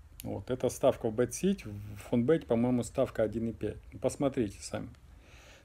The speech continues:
То есть я беру вот на эту ставку больше полутора, ну, не знаю, я не советую брать. Все-таки возьмите больше одного. Даже если коэффициент будет один и пять, один сорок восемь, возьмите именно, э, м, больше одного.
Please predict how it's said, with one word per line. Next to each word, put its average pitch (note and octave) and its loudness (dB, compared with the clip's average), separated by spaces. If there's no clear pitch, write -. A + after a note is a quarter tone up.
То - -16
есть - -6
я C#3+ 8
беру A#2+ 4
вот A2 0
на A2+ -2
эту A#2 -8
ставку G#2+ -2
больше C#3+ 4
полутора, D#3 4
ну, B2+ 2
не F3 2
знаю, C#3+ 4
я A#2 4
не C3 2
советую G#2+ 0
брать. G2+ -8
Все-таки - -4
возьмите A2+ 0
больше A2+ -2
одного. G#2+ -2
Даже C3 2
если A#2 -4
коэффициент A#2+ 0
будет G#2 -4
один A2 -2
и A2+ -4
пять, D3 0
один G#2+ -4
сорок A2 -4
восемь, D3+ -2
возьмите A2 -2
именно, G2+ -4
э, G2+ -8
м, G2+ -6
больше A#2 0
одного. G2+ -2